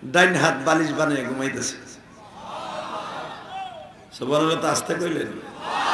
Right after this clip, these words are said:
আর আমাদের দেশের এক মেম্বার, হের বাড়িতে টাইলস করা, বাথরুমে এয়ার cooler লাগানো। কথা কন না কেন?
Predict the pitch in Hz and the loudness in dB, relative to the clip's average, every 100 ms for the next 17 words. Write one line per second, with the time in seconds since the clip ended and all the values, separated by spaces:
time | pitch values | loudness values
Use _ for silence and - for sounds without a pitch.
0 | - - - - - - - - - - | 4 6 6 4 4 4 4 4 2 0
1 | - 131 151 175 196 214 214 202 202 202 | 0 4 8 8 8 8 8 8 8 6
2 | - 165 180 208 214 202 175 - - - | 4 4 8 10 10 10 8 6 0 -6
3 | - - - - - - - - - - | -8 -14 -16 -18 -20 -20 -20 -20 -20 -20
4 | - - - - - - - - 135 175 | -20 -20 -20 -20 -20 -20 -20 -2 8 12
5 | 208 208 208 202 202 202 175 175 - 170 | 12 12 12 12 8 6 6 6 4 4
6 | 143 143 170 170 151 165 165 165 165 165 | 4 8 8 8 4 4 6 6 4 2
7 | 156 147 139 123 - - - - - - | 2 4 2 0 -2 -8 -12 -18 -20 -20
8 | - - - - - - - - - - | -20 -20 -20 -20 -20 -20 -20 -20 -18 -2
9 | 147 175 170 147 135 123 | 2 4 6 4 2 0